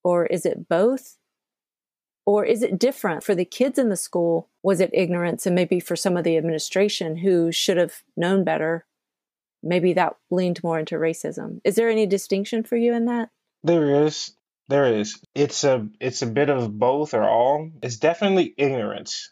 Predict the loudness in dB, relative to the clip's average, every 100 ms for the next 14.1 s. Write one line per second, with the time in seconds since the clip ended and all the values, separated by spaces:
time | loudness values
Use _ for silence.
0 | _ 0 2 2 0 0 2 2 0 0
1 | 0 -2 0 0 0 -2 -2 -2 -2 -4
2 | -4 -2 2 2 2 0 -2 -2 -2 -2
3 | -2 -6 -6 -10 _ _ _ _ _ -20
4 | -4 0 0 0 0 2 2 4 2 0
5 | -2 0 2 0 2 0 0 -8 _ _
6 | _ _ -2 0 2 0 0 0 0 2
7 | 0 -2 -6 -4 -2 -2 -4 -6 _ 0
8 | 2 0 _ _ _ _ _ _ _ _
9 | _ _ _ _ _ -4 2 4 4 4
10 | 2 2 0 0 0 0 -2 0 0 0
11 | -2 0 2 2 0 0 -2 -2 -2 0
12 | 0 -2 -4 -2 -2 -2 -2 0 0 0
13 | -2 -4 -4 -4 -4 -6 -6 -4 -4 -6